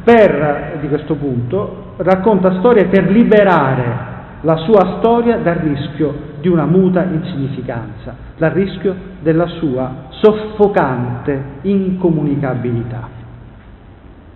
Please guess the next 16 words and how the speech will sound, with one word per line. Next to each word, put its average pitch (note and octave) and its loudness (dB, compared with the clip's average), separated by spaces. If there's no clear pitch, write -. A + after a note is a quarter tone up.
Questa D#3+ -4
è C#3 -6
la D3 -2
mia C#3+ -2
risposta C3 -6
alla D3 -2
prima C#3 -2
domanda, B2+ -4
ehm, A#2+ -6
dove D#3+ 2
si F3 -6
trovano B2+ -2
le D#3 -2
cose D3 -2
da C3+ -2
dire. A#2 -6